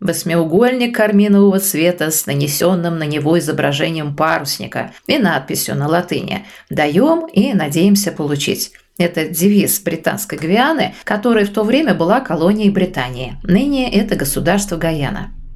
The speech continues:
И надпись, и изображение читаются плохо, так как сверху на марку нанесен жирный оттиск почтового штемпеля. Вы думаете, внешний грязноватый вид повлиял на ее дальнейшую судьбу?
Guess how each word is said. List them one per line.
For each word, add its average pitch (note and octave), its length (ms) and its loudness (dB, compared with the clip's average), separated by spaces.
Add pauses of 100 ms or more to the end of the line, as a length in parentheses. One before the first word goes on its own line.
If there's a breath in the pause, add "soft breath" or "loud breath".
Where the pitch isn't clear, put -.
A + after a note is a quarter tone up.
(100)
И G4 100 4
надпись, D#4+ 580 2
и D4+ 160 6
изображение G#3 800 0
читаются F3 580 0
плохо, D3+ 560 -6 (160 loud breath)
так E3+ 180 -2
как E3+ 140 -2
сверху F#3+ 480 2
на D3 160 -6
марку B3 380 2
нанесен E3 560 0
жирный G#3 520 2
оттиск G3+ 540 0
почтового C#3+ 640 -2
штемпеля. C#3+ 640 -4 (420 soft breath)
Вы G3+ 200 4
думаете, E3+ 580 0 (200 loud breath)
внешний E3+ 640 4
грязноватый F3+ 760 -2
вид E3 460 -6
повлиял D#3+ 560 -2
на E4 100 -2
ее G3+ 260 4
дальнейшую F3+ 600 0
судьбу? F#3 520 0